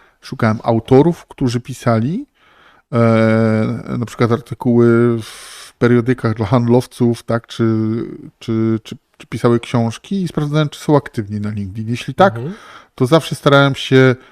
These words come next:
Speaker 1: wysłać do nich zaproszenie, przynajmniej zacząć obserwować takie osoby. Mm, e, na LinkedIn możemy obserwować dosłownie każdego. Nawet taka osoba nie musi mieć ustawionego swojego profilu w trybie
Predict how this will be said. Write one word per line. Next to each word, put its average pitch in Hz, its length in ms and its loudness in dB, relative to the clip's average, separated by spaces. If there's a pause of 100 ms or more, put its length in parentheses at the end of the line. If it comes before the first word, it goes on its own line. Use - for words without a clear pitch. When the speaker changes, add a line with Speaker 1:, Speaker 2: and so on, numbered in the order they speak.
(160)
Speaker 1:
wysłać 131 340 2
do 127 80 4
nich 127 120 0
zaproszenie, 120 720 -2 (560)
przynajmniej 147 440 2
zacząć 127 320 -2
obserwować 107 580 0
takie 120 220 -10
osoby. 120 480 -2 (640)
Mm, 120 280 -4
e, 117 560 2
na 120 140 2
LinkedIn 127 360 0
możemy 123 280 -2
obserwować 139 460 0
dosłownie 131 400 -2
każdego. 113 500 -6 (120)
Nawet 127 240 -2
taka 131 200 -2
osoba 127 280 -2
nie 135 140 0
musi 139 300 -4
mieć 117 160 -8
ustawionego 117 560 -6
swojego 113 420 -6
profilu 117 340 -8
w - 80 -12
trybie 110 460 0